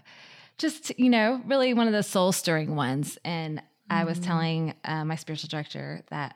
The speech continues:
Speaker 1: just about a lot of different situations that are going on with kids and different things. And he said, "So what, how does that make you feel?" I said, "It makes me feel overwhelmed, like that life is too much." And he goes, "Okay, um,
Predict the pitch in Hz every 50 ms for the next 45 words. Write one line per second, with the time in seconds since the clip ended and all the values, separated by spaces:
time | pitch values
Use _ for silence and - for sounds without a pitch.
0 | - - 160 180 165 - 170 185 165 165 165 165 160 165 160 160 156 - - 139
1 | 143 160 147 - - 156 147 151 - 151 147 - - 151 135 - 147 143 127 123
2 | 123 123 135 - - 294 285 269 269 240 214 185 170 156 160 - 170 151 147 -
3 | 180 170 175 175 170 165 - 180 175 170 170 165 - - - - - - 202 -
4 | - 202 - 220 190 180 196 180 170 202 196 190 190 170 156 - 160 156 - 165
5 | - - 214 196 175 - - 180 139 156 160 - - - 208 190 - - 175 151
6 | - - - - - 147 160 151 147 147 135 127 120 117 160 - - - - -
7 | - - _ _ _ - _ _ _ - 160 151 - - 151 - - 139 151 147
8 | 147 - 156 - - - 147 139 123 - - _ - - - - - _ _ _
9 | - - - - - - - - 160 160 151 165 147 160 151 147 - 156 - 170
10 | 151 139 135 156 151 - _ _ _ _ _ - 156 160 156 151 143 147 147 151
11 | 147